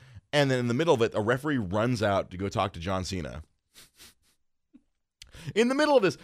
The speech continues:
this should be a big moment for, you know, Asuka's streak just ended. Charlotte ended the streak. This is a big moment. And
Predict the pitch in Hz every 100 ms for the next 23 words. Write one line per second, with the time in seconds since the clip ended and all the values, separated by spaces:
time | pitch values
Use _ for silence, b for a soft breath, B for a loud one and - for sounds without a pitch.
0 | B 139 185 190 175 190 135 135 131 107
1 | 98 117 135 - - 101 - B 107 90
2 | b b 101 104 - 110 - 110 113 104
3 | 95 107 85 71 - - 123 139 117 -
4 | 113 123 117 101 - 131 101 - B B
5 | 117 117 104 87 170 147 143 156 120 76
6 | _ b b - 135 135 113